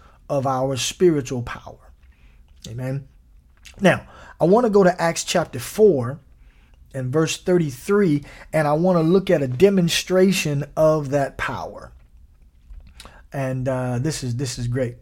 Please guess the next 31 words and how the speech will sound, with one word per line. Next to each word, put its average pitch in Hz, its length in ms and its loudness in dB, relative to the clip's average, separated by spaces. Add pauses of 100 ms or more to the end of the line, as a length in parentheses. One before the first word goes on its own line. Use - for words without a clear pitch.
(140)
This 127 220 -8
is 120 100 -4
great. 120 280 -4
This 127 260 -2
is 120 80 -8
great. 120 340 -8
This 120 180 -8
is 120 100 -4
great. 123 240 -6 (720)
Um, 127 560 -4 (1600)
yeah. 147 300 0 (800)
That's 139 220 -4
good, 131 240 -4
Lord. 123 240 -6 (260)
That 151 220 0
there, 175 260 4
that, 151 340 -4
that 147 160 -4
faith, 220 760 -2 (540)
help 156 180 -4
me 165 80 -4
say 147 240 -2
this 131 180 -6
the - 80 -12
right 120 220 -2
way. 120 180 -6
I 107 80 -6
see 170 240 -2
what 170 180 -2
you're 147 80 -6
saying. 120 340 -8